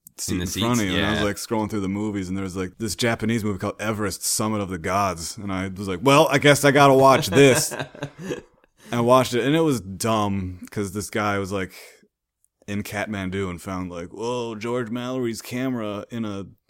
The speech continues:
Speaker 1: antique shop," and then, like, found this, like, legendary climber, and then they climbed Everest, and the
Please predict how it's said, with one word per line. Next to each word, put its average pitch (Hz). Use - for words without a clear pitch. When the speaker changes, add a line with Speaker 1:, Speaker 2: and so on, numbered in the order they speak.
Speaker 1:
antique 113
shop," 85
and 104
then, 104
like, 95
found 104
this, 101
like, 98
legendary 104
climber, 107
and 92
then 95
they 92
climbed 95
Everest, 95
and 95
the 95